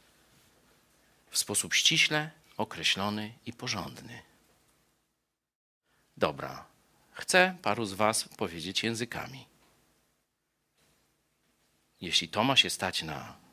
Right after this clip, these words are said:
zgromadzeniu kościoła, co musi najpierw się pojawić? Jak mamy gości z innych krajów, nie? To zanim zaczną mówić, kto musi się pojawić?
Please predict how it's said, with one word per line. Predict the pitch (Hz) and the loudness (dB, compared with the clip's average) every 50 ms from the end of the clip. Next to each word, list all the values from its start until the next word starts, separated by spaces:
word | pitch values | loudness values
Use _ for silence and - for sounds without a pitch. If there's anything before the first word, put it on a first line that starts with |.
| _ _ - | _ _ -10
zgromadzeniu | - 101 98 90 85 80 78 - 92 107 131 131 | -8 -8 -6 -4 -4 -4 -4 -4 -2 -2 -2 -4
kościoła, | - - 90 - - 113 143 180 - | -6 -6 -6 -4 -2 0 0 0 0
co | - - 196 | 0 0 0
musi | 180 170 160 - 143 | 2 2 0 0 0
najpierw | 120 104 98 98 - - 92 - - | 2 2 2 2 0 -2 -2 0 0
się | - - | 0 0
pojawić? | - 78 73 65 58 - 62 - - - - - - - _ _ _ _ _ _ _ _ _ _ _ _ _ _ _ _ _ _ _ _ _ _ _ _ _ _ _ _ _ _ _ _ _ _ _ _ _ _ _ _ _ _ _ _ _ _ _ _ _ _ _ - - - - - - - | -2 -6 -6 -6 -6 -8 -12 -14 -12 -12 -10 -12 -12 -14 _ _ _ _ _ _ _ _ _ _ _ _ _ _ _ _ _ _ _ _ _ _ _ _ _ _ _ _ _ _ _ _ _ _ _ _ _ _ _ _ _ _ _ _ _ _ _ _ _ _ _ -20 -18 -16 -16 -8 -2 0
Jak | 156 - | 0 4
mamy | 208 220 220 202 185 175 160 151 - - - | 6 6 6 6 6 4 4 2 -2 -10 0
gości | 120 123 135 127 - - - 117 113 107 107 - - - - - - - - - - | 4 6 6 8 6 6 4 4 2 2 0 -6 -14 -16 -16 -16 -16 -18 -18 -14 -8
z | 110 110 | -4 -2
innych | 117 107 104 98 - - | 0 0 0 0 -2 -4
krajów, | - 62 60 60 - - - - - - - - _ _ _ _ _ _ _ _ _ _ _ _ _ _ - - - - _ _ _ _ _ _ - - | -6 -8 -8 -8 -8 -10 -14 -14 -16 -18 -20 -20 _ _ _ _ _ _ _ _ _ _ _ _ _ _ -20 -20 -20 -20 _ _ _ _ _ _ 2 2
nie? | 95 120 - - - - _ _ _ _ _ _ _ _ _ _ _ _ _ _ _ _ _ _ _ _ _ _ _ _ _ _ _ - - | 4 4 2 -2 -6 -18 _ _ _ _ _ _ _ _ _ _ _ _ _ _ _ _ _ _ _ _ _ _ _ _ _ _ _ -4 0
To | 127 135 | 4 6
zanim | 131 - 233 269 269 240 190 | 8 10 10 10 10 6 6
zaczną | 143 160 196 - - 175 160 135 | 8 6 6 6 6 6 6 6
mówić, | 120 120 127 165 175 - - | 6 4 2 0 -2 -2 -2
kto | - - - - 185 185 180 | -4 -4 -2 2 4 4 6
musi | 170 160 160 - 139 | 6 4 2 2 2
się | - - 123 | 2 2 2
pojawić? | - - 87 76 - - - - - - - - - | 2 0 -2 -2 -2 -4 -8 -10 -12 -10 -10 -10 -12